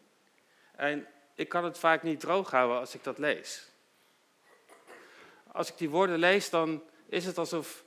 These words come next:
Jezus recht tot mijn hart spreekt en dat raakt me.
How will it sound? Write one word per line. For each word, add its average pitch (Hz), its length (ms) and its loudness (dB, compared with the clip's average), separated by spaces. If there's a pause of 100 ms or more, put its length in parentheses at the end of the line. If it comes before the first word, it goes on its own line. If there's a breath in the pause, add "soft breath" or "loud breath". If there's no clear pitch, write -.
Jezus 165 520 2
recht 160 520 -2
tot - 140 -12
mijn 143 180 -4
hart 175 220 -2
spreekt 104 320 -2
en 127 80 -8
dat 127 140 -6
raakt 170 340 0
me. 131 200 -14